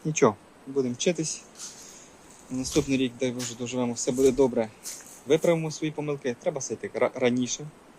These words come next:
І тут у нас дуже велика помилка, ми посіяли густо. Чотири метри у нас ширина теплиці, по метру відступили з двох, з двох сторін і два рядка ми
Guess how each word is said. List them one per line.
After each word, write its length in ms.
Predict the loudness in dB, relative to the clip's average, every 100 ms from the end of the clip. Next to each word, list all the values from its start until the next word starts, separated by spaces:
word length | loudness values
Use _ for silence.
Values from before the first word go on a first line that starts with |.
| -20 -20 -20 -20 -20 -20 -20 -20 -20 -20 -16 -2
І 240 | 0 0 -2 -18 -20 -6
тут 120 | -4 -2
у 40 |
нас 360 | -4 -4 -6 -10 -8
дуже 220 | -4 -2
велика 300 | -2 -4 -4
помилка, 440 | -4 -2 -2 -4
ми 280 | -6 -4 -6 -8
посіяли 520 | -10 -10 0 2 2 -4 -8
густо. 280 | -12 -12 -16 -20 -20 -20 -20 -10
Чотири 320 | -4 0 0
метри 300 | 0 -2 -4
у 20 | -8
нас 140 | -6
ширина 360 | -4 -2 -4 -6
теплиці, 460 | -6 -4 -2 -4 -2
по 80 | -2
метру 340 | 0 -2 -4
відступили 520 | -6 -8 -6 0 2
з 60 | 2
двох, 280 | -2 -2 -4
з 80 | -12 -10
двох 160 | -10 -8
сторін 240 | -8 -8 -6
і 120 | -6
два 200 | 0 0
рядка 280 | 0 -4
ми 120 | -6